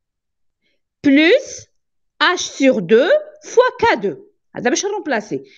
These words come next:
Donc, أنا دخلت le signe moins لداخل les deux. <clears throat> À l'intérieur. ومن بعد. Plus, alors, X. Donc, je remplace le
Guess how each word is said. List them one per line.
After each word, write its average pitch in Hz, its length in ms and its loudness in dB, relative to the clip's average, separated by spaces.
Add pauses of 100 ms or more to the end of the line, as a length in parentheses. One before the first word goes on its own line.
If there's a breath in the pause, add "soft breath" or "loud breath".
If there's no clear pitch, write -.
(160 soft breath)
Donc, 262 240 -2
أنا 381 120 -2
دخلت 381 380 -4
le 415 120 2
signe 359 260 -2
moins 415 220 0
لداخل 285 360 0
les 311 120 2
deux. 185 240 -2 (680 soft breath)
<clears throat> - 520 -2
À 240 80 0
l'intérieur. 226 640 -4
ومن 320 200 2
بعد. 202 260 0 (1000)
Plus, 254 520 0 (460)
alors, 196 360 -2 (100)
X. 311 400 -2 (340 soft breath)
Donc, 180 220 0
je 190 160 2
remplace 277 840 -2
le 185 220 4